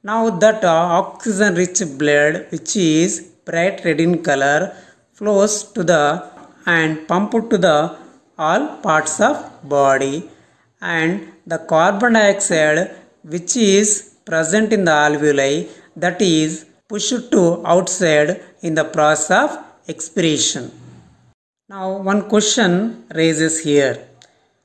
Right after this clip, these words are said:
The composition of inhaled and exhaled air is different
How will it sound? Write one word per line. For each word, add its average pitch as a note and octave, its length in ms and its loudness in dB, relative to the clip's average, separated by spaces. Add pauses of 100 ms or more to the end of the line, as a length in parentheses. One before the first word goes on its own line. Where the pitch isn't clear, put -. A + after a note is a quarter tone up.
(160)
The F3+ 140 -8
composition A3 1040 2
of G3 260 0
inhaled G3 580 2
and F3+ 280 0
exhaled G3 540 0 (140)
air F3 300 2
is F3 420 0 (300)
different F#3+ 560 -2